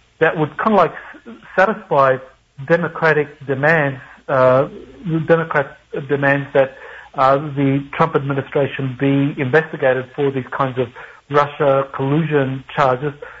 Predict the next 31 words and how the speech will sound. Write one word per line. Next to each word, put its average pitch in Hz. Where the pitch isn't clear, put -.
But 156
in 147
the 151
end 165
of 147
the 139
day, 147
it 160
was 151
a 143
cover 139
for 151
the 143
real 156
investigation 139
that 139
Sessions 190
had 135
put 143
together, 127
uh, 139
with 151
this, 139
uh, 135
U 156
S 139
attorney, 139
John 139
Hubers, 131
from 135
Utah, 147